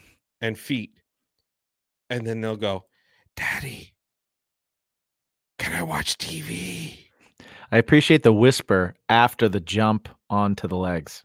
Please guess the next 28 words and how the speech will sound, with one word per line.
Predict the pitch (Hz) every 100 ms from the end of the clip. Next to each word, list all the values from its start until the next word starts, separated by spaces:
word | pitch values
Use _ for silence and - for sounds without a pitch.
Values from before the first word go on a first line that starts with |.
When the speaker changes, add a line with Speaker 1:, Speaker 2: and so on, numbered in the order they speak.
| _
Speaker 1:
Yeah, | 123 139 131 117
they, | 104 147 165 - _ _ _ _ _ _ _ _ _ _ _ _ -
social | - 165 165
cues | - 170 165 151
aren't | 151 147
their | 131 113
thing | - 117 104
yet. | 90 92 _ -
Speaker 2:
<laughs> | - _ _ _ _ _ _ _ - _ _ _ _ - 135 -
Speaker 1:
So | 131
it's | 117 - -
Speaker 2:
Subtle. | - 139 120
Speaker 1:
"Daddy, | 92 - 101 - - _ _ _ _ _ -
can | -
I | 78
watch | 170 160 147 -
T | - 78
V?" | - 80 76 - - _ _ _ _
And | 113
they | 120
have | 123
a | 120
rule, | 135 160 147 131
seven | - 127 127
o'clock, | 131 - 120 95 _ _ _ _ _ _
seven | - 120 120 147
A | 160
M, | 143 131 127